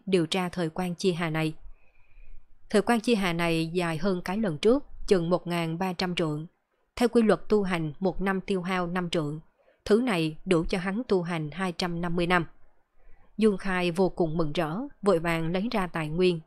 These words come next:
bắt đầu luyện hóa. Biển cả thiên tượng có thể nói khắp nơi đều là bảo tàng, nhưng hắn vẫn không quên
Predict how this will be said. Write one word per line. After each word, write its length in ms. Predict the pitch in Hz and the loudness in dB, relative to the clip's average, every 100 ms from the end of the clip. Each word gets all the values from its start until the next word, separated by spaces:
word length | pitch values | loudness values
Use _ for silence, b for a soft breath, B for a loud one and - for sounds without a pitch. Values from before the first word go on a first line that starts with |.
| - | -2
bắt 240 | 285 - | -2 0
đầu 220 | 190 160 | -2 -2
luyện 260 | 151 165 143 | -2 -2 0
hóa. 320 | 185 175 214 - - b b b b b b b b - | 0 0 -6 -8 -8 b b b b b b b b 4
Biển 200 | 180 170 | 4 6
cả 200 | 185 190 | 0 2
thiên 220 | 233 208 | 0 2
tượng 300 | 180 156 151 | 2 0 0
có 120 | 226 | -2
thể 160 | 220 160 | 0 0
nói 320 | 190 190 240 | 0 0 -2
khắp 200 | - 262 | -4 -4
nơi 260 | 190 185 175 | 0 2 2
đều 240 | 180 170 | 2 2
là 140 | 156 156 | 0 -2
bảo 240 | 156 165 | -4 -4
tàng, 280 | - 165 147 - - - - | -2 -2 -4 -12 -20 -10 2
nhưng 200 | 196 170 | 2 2
hắn 240 | 180 233 | -2 0
vẫn 160 | 185 175 | -2 0
không 200 | 202 160 | -2 0
quên 360 | 190 185 175 | 2 2 0